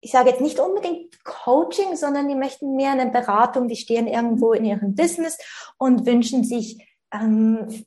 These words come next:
vielleicht meine Perspektive und meine Erfahrungen in diesem Bereich, weil ich da über so viele Jahre Erfahrung sammeln durfte. Ähm, und die kommen dann,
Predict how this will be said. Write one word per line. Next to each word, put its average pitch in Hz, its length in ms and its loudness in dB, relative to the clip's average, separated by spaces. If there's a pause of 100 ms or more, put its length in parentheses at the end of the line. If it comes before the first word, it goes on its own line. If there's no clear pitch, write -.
(120)
vielleicht 240 320 0
meine 247 360 6
Perspektive 214 920 -2
und 202 160 2
meine 196 280 2
Erfahrungen 190 880 0
in 185 140 2
diesem 185 300 0
Bereich, 185 600 -4
weil 185 100 -2
ich 180 140 -6
da 175 200 0 (360)
über 185 420 4
so 226 240 4
viele 220 280 2
Jahre 175 320 -2
Erfahrung 185 580 -4
sammeln 175 680 0
durfte. 165 680 -2 (720)
Ähm, 214 640 4 (760)
und 240 320 2 (240)
die 254 100 0
kommen 269 300 2
dann, 233 500 2